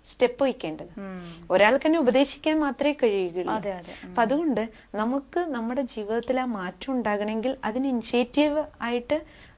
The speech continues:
Speaker 1: വർക്ക് ചെയ്യേണ്ടത് ഞാൻ
Speaker 2: നമ്മൾ
Speaker 1: തന്നെയാണ്.
Speaker 2: തന്നെയാണ്. അതെ,
Speaker 1: അല്ലാതെ
Speaker 2: തീർച്ചയായും.
Speaker 1: ഉപദേശങ്ങൾ കേട്ടതുകൊണ്ട് ആരും മാറണമെന്നില്ല. അങ്ങനെയാണെങ്കിൽ ഇന്ന് ഉപദേശങ്ങൾക്ക് വല്ല കുറവുണ്ടോ?
Speaker 2: കുറവുണ്ടോ?
Speaker 1: അച്ഛന്റെ ഉപദേശം, അമ്മയുടെ ഉപദേശം, ടീച്ചറിന്റെ ഉപദേശം, ഫ്രണ്ട്സ്,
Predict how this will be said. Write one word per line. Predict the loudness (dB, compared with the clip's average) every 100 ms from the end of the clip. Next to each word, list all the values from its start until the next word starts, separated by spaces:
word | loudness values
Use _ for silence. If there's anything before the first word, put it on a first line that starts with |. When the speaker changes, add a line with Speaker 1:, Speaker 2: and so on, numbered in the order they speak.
| -8 -8 -8 -12
Speaker 1:
വർക്ക് | -2 0 0 0
ചെയ്യേണ്ടത് | -2 0 -2
ഞാൻ | -2 -4 -6
Speaker 2:
നമ്മൾ | -6 -4
Speaker 1:
തന്നെയാണ്. | -2 -4 -6
Speaker 2:
തന്നെയാണ്. | -10 -14 -14
അതെ, | -12 -4
Speaker 1:
അല്ലാതെ | 2 4
Speaker 2:
തീർച്ചയായും. | 2
Speaker 1:
ഉപദേശങ്ങൾ | 2 4 4 2 -2 -2 0
കേട്ടതുകൊണ്ട് | 0 0 0 -2 -2 -4
ആരും | -2 -4
മാറണമെന്നില്ല. | -4 -6 -6 -6 -6 -6 -10 -12 -16 -8
അങ്ങനെയാണെങ്കിൽ | -4 -2 -2 -4
ഇന്ന് | -4
ഉപദേശങ്ങൾക്ക് | -2 2 0 0 -4 -2 0
വല്ല | 0
കുറവുണ്ടോ? | 0 0 0 0 2
Speaker 2:
കുറവുണ്ടോ? | 2 2 0 -4 -14 -18 -20 -20 -18 -10
Speaker 1:
അച്ഛന്റെ | -8 -6 -6 -4
ഉപദേശം, | 0 0 -2 -6
അമ്മയുടെ | -6 -4 -2
ഉപദേശം, | 0 0 -2 -4 -2
ടീച്ചറിന്റെ | -2 -2 -4 -2
ഉപദേശം, | -4 -2 -4 -4 -10 -8
ഫ്രണ്ട്സ്, | -8 -8 -14